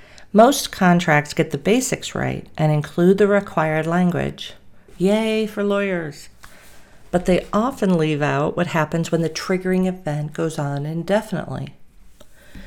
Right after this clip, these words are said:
A typical L D says that if the seller does not deliver by the due date,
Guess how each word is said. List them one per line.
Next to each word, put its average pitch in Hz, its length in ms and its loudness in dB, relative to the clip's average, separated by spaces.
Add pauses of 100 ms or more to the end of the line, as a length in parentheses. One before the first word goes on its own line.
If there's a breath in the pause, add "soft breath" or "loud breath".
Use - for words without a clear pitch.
(120)
A 185 80 -6
typical 294 600 0
L 160 200 0
D 156 280 0
says 139 580 0
that 143 180 0
if 151 180 -6
the 156 120 -10
seller 196 420 4
does 208 180 2
not 175 240 4
deliver 160 380 2
by 180 200 2
the 214 120 0
due 170 200 2
date, 147 380 0